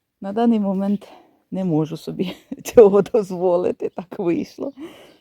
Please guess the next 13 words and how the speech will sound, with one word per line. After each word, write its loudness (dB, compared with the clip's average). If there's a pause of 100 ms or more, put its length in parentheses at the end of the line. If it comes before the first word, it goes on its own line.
(1900)
Але 0
хто -8
зна, -8 (1000)
можливо, 0
ще -10
надумаюся, -6 (1080)
як -8
продам -2
свої -6
квіти. -10 (1200)
Ну, 2
і -10
там, 0